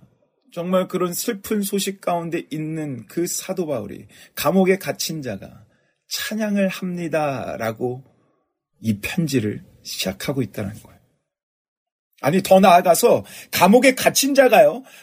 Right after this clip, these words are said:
밖에 자유한 사람에게 "우리 같이 찬양합시다"라고 선언하고 있다라는 거예요. 아니, 이런 저력이 어떻게 나올 수 있을까요? 그 이유는 하나입니다.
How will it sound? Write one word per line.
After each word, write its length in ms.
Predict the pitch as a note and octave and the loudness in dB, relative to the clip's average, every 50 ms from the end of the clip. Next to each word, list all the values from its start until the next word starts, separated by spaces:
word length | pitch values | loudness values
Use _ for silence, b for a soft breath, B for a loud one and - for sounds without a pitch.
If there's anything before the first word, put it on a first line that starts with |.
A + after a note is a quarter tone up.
| b _ | b _
밖에 600 | - - G3+ G3 - - C#4 C4+ A3+ C3 G2 G2+ | -2 -2 -2 -2 0 4 6 6 6 4 2 -4
자유한 560 | - - - - F#3+ A3 A#3 D4 D#4+ D#4+ D#4+ D#4+ | -4 -4 0 2 4 4 6 6 6 6 4 4
사람에게 600 | B3+ C4 C4 C4 A#3 G3+ F#3+ E3+ A3 G#3+ D3+ G#2 B B B | 0 0 0 0 0 -2 -2 -2 -2 -2 -2 -4 B B B
"우리 160 | - B3+ D4 | -2 0 0
같이 320 | - - - - - D4 C#4 | 0 0 -2 -2 -2 -2 -4
찬양합시다"라고 1120 | - - - E4 D#4+ D4+ D4 D4 C#4+ - - - C#4+ C4+ G3+ C#3+ A#2 A#2 - G3 G#3+ B3+ | -2 -2 0 2 2 4 4 2 0 0 2 4 4 4 4 2 0 0 0 0 0 0
선언하고 520 | D4+ - - D#4+ D4+ D4+ C#4 C4 B3+ A#3 A3+ | -4 -2 -2 0 0 2 2 0 0 -2 -4
있다라는 400 | G3+ - G3+ G3 F#3 F#3 F3 D#3+ | -6 -6 -4 -4 -4 -6 -8 -10
거예요. 200 | C3+ A2 G2+ G2 B B B | -10 -10 -10 -12 B B B
아니, 180 | - - C#4 C#4+ | 0 2 2 2
이런 420 | - - A#3 A#3+ C4 C#4+ C#4+ C#4 G3 | -2 -2 2 2 4 4 2 0 -4
저력이 600 | - - F#3+ A#3 C4 B3 A3+ A#3+ A#3+ F#3 B2 - - _ _ _ | -4 0 4 6 6 6 6 4 0 -4 -4 -6 -10 _ _ _
어떻게 560 | - D3+ G3 - - - - D4 C4+ - D#4+ | -2 0 0 -2 -2 -4 -6 -4 -4 -4 -6
나올 220 | C#4 B3+ G#3+ A3 G#3 | -4 -4 -2 -4 -4
수 160 | G3 - A3 | -4 -6 -10
있을까요? 640 | F3+ C#3 - - F3+ - - E3+ C3 D#2+ - - - _ _ _ _ _ _ _ _ _ _ _ _ | -10 -10 -10 -12 -12 -8 -8 -8 -8 -8 -10 -16 -20 _ _ _ _ _ _ _ _ _ _ _ _
그 160 | _ - F#3+ | _ 0 2
이유는 240 | F#3 G3 G3 F#3+ F#3 | 4 4 4 4 2
하나입니다. 600 | F3+ - G3 F#3+ E3+ D3 A2 F#2+ G2 - - - | 0 -2 -4 -4 -4 -6 -8 -10 -12 -16 -20 -20